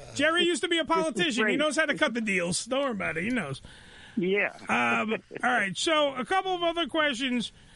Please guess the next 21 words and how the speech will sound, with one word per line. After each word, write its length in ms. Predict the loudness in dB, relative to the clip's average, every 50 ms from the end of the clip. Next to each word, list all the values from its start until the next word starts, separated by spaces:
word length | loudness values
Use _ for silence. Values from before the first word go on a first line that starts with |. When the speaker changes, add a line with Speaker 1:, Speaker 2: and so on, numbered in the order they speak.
| -20 -20 -8 -4
Speaker 1:
that 160 | -2 0 0
I 100 | 0 0
gotta 180 | 0 0 0 -2
throw 200 | -2 -2 0 2
out 180 | 2 2 2 2
here. 180 | 2 0 0 0
Is 240 | 0 0 0 0 0
it 160 | 0 -2 -2
true? 480 | -2 -2 0 0 0 0 0 0 -2 0
Yes, 220 | 0 0 0 0
again, 320 | -2 0 0 0 0 0 0
because, 260 | -2 0 0 0 0
by 180 | 0 0 0 0
the 40 | 0
way, 200 | 0 0 0 0
since 260 | -2 -2 -2 -2 0
you 160 | 0 0 2 2
are 180 | 2 2 2
a 120 | 2 0 0
legend, 560 | 0 0 0 0 0 0 -2 -2 -2 -2 -2
Jerry, 420 | 0 0 0 -2 -4 -6 -8 -12